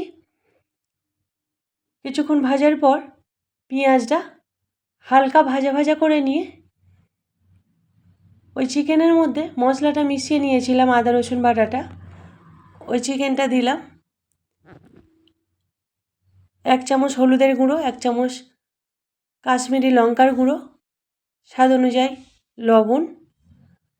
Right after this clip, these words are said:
আর টমেটো সস, গরম মশলা।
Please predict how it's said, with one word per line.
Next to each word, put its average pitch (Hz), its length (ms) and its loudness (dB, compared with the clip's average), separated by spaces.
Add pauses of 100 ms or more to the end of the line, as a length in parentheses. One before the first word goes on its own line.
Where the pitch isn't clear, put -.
(220)
আর 226 220 -2 (800)
টমেটো 254 380 2
সস, 320 320 -4 (1300)
গরম 233 360 4
মশলা। 233 400 -2